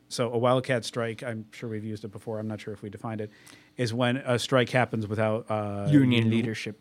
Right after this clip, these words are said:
Speaker 1: without
Speaker 2: approval.
Speaker 1: un-, yeah, without union leadership approval. And sometimes they work and sometimes they don't. Um, but that no strike pledge ended, obviously, when the war ended. So nineteen forty-five and nineteen forty-six,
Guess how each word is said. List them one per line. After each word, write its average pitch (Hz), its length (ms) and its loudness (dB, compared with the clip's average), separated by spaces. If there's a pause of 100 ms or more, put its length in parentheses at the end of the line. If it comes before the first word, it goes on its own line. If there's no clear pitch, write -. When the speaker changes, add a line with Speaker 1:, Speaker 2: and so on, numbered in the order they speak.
Speaker 1:
without 120 280 2
Speaker 2:
approval. 123 200 0
Speaker 1:
un-, 117 60 -6 (220)
yeah, 104 260 -6
without 110 320 -8
union 113 260 -8
leadership 110 420 -8
approval. 113 480 2 (600)
And 117 200 -2
sometimes 131 400 4
they 127 100 4
work 117 220 2
and - 80 -6
sometimes 110 460 2
they 113 120 2
don't. 113 260 2 (400)
Um, 113 420 4 (960)
but 135 280 4 (260)
that 135 220 6
no 156 120 10
strike 147 320 6
pledge 131 420 6
ended, 139 300 6
obviously, 120 480 2
when 107 140 0
the 110 80 4
war 131 220 8
ended. 107 300 2
So - 140 0
nineteen 135 420 2
forty-five 113 800 4
and 113 140 -2
nineteen 120 340 2
forty-six, 113 800 -2